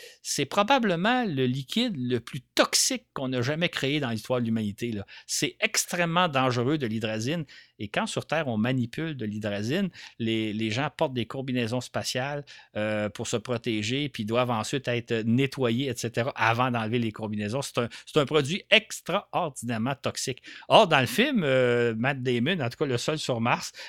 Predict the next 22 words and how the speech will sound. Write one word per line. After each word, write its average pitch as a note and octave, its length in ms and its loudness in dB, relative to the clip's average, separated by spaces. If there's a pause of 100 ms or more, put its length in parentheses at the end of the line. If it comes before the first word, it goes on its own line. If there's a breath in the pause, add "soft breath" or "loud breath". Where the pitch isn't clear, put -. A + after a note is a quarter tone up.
ben, B2+ 120 4
il, B2 680 -2
il, C3 220 -6
il C3+ 80 0
manipule E3+ 400 2
l'hydrazine D3 480 6
comme B2 160 0
si C#3 180 -2
c'était C3 320 2
de, A#2+ 220 2
de A2 100 -6
la, A2+ 160 0
de G#2+ 80 -6
la A2+ 100 0
poudre A#2+ 280 0
à, A#2 40 4
à A2 280 0
gâteau, A2+ 400 2
nécessairement, A2+ 580 0
sans A2+ 260 0
aucun B2 240 2
problème. A2+ 360 -4